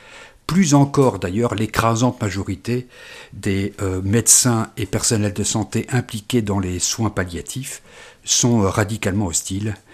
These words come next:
à, euh, à, à l'euthanasie ou au suicide assisté.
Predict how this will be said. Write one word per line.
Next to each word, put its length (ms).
à, 400
euh, 440
à, 160
à 100
l'euthanasie 800
ou 280
au 120
suicide 540
assisté. 580